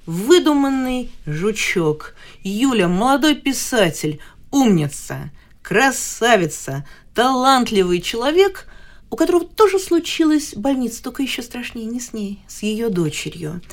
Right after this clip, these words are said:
И потом возникло, все получилось, все было потом благополучно. А выдуманный жучок — это шунт. Шунт, с которым героиня Юлии Кузнецовой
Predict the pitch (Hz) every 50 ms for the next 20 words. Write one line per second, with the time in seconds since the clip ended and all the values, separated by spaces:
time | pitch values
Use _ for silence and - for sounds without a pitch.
0 | - - - - - - - 349 349 440 440 415 330 294 269 233 226 247 262 262
1 | 240 - - 233 214 202 202 - - - - - - - - - - 392 392 403
2 | 392 330 196 220 214 202 - - - - 262 262 285 277 - - 302 285 277 277
3 | 262 - - - - - - - - - - - - - - - 294 285 269 -
4 | 202 202 185 196 202 190 202 254 247 226 226 208 202 220 214 208 208 175 175 202
5 | 196 185 190 190 - 185 180 170 156 143 143 - - - 151 151 156 156 170 -
6 | - - - - - - - - - - - 208 214 214 208 220 - 185 269 311
7 | 311 302 294 285 302 294 277 302 302 - - 427 403 415 - 453 403 370 415 381
8 | - - - 320 262 220 - - - - - - - - - - - - - -
9 | 440 403 - - - 285 285 - 330 330 320 311 302 294 - - - - 208 220
10 | 247 269 262 269 285 302 311 302 285 277 269 269 262 254 - - - - - -
11 | - 202 214 262 269 240 233 226 226 - 226 202 214 226 226 226 - - 330 330
12 | 339 320 311 294 294 285